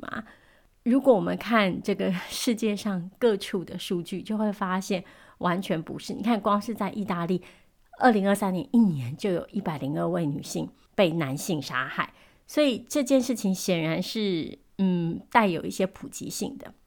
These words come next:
换句话说，没错，暴力就是暴力，但是谁会受暴，然后如何受暴，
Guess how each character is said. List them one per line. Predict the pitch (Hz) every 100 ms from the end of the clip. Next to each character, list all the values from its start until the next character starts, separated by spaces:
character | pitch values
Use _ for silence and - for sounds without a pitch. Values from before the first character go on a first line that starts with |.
| _ _ _ _ _ _
换 | - 381 330
句 | 320 320
话 | 311 269
说， | 247 269 247 269 - _ _ _
没 | 233 214
错， | 214 311 208 - - -
暴 | 285 277
力 | 277
就 | 220 208
是 | 202
暴 | 208 170
力， | 160 170 - _ -
但 | 311 311
是 | - 277
谁 | - 156 180
会 | 269 233
受 | - 196
暴， | 156 156 - 226
然 | 185
后 | 202 196
如 | 175 190 269
何 | 220 180
受 | - - - -
暴， | 151 -